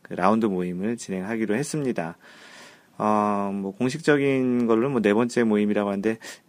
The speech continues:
어, 라운드 모임으로는 공식적으로는 두 번째 모임인 것 같고요. 뭐, 횟수가 중요한 건 아니고, 그래서 이제 마인드 골프의 오프라인 모임의 계획은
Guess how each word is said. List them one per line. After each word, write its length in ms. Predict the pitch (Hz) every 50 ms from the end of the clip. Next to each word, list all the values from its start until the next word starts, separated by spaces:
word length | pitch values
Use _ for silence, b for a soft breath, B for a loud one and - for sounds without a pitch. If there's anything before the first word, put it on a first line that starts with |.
| _ -
어, 140 | - - 92
라운드 320 | 92 90 95 113 135 139 151
모임으로는 540 | 143 139 127 120 113 107 95 95 98 110 120
공식적으로는 540 | - 101 - - - - 104 98 98 104
두 140 | 104 - 101
번째 300 | 101 104 101 98 - 101
모임인 320 | 92 92 92 90 90 92 101
것 120 | 127 131
같고요. 500 | 110 90 - _ - 107 120 127 110 104 - _ _
뭐, 180 | - 185 180 175
횟수가 380 | - 147 151 - 165 170 160
중요한 340 | 139 135 131 120 113 104 98
건 140 | 92 95 92
아니고, 640 | 82 82 90 92 92 90 - 101 110 113 107 98 98 B B B B B B B B B B B B _
그래서 240 | - 123 113 131 120
이제 320 | 113 107 107 104 101 101
마인드 400 | 98 95 98 95 101 107 113 120
골프의 600 | 120 123 123 120 - - - 117 113 117 120 123
오프라인 580 | 117 117 110 107 - - 143 131 127 123 117 110
모임의 680 | 98 101 104 104 104 104 104 104 101 104 101 101 98
계획은 840 | - - 98 101 110 113 107 98 110 123 131 120 107 95 90 92 -